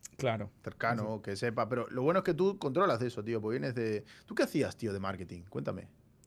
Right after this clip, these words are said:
Speaker 1: Yo,
Speaker 2: Si se
Speaker 1: pues,
Speaker 2: puede preguntar.
Speaker 1: yo todo, básicamente. Yo he tocado todos los palos en marketing.
Speaker 2: ¿Pero qué, qué
Speaker 1: Marketing
Speaker 2: se puede
Speaker 1: digital,
Speaker 2: preguntar?
Speaker 1: porque luego ma-, es que marketing tiene tantas ramas,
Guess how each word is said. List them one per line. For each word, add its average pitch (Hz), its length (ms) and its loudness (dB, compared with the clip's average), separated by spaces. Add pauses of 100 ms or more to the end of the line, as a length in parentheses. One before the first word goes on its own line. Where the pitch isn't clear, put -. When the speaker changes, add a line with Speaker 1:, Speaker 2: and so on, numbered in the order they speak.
(760)
Speaker 1:
Yo, 175 720 10
Speaker 2:
Si 208 40 10
se 185 60 4
Speaker 1:
pues, 147 120 8
Speaker 2:
puede 151 120 10
preguntar. 143 520 6 (120)
Speaker 1:
yo 143 240 2
todo, 139 340 2
básicamente. 120 600 -2
Yo 123 100 2
he 123 40 2
tocado 127 260 0
todos 123 180 2
los - 60 -14
palos 110 240 0
en 107 80 0
marketing. 107 360 -2 (220)
Speaker 2:
¿Pero 123 160 0
qué, 165 220 0
qué 156 160 0
Speaker 1:
Marketing 170 300 10
Speaker 2:
se - 60 6
puede 143 80 6
Speaker 1:
digital, 151 300 8
Speaker 2:
preguntar? 127 220 -2 (160)
Speaker 1:
porque 120 160 0
luego 123 180 2
ma-, 143 160 2
es 139 60 -6
que 156 100 2
marketing 147 280 2
tiene 123 160 2
tantas 117 300 2
ramas, 120 360 -4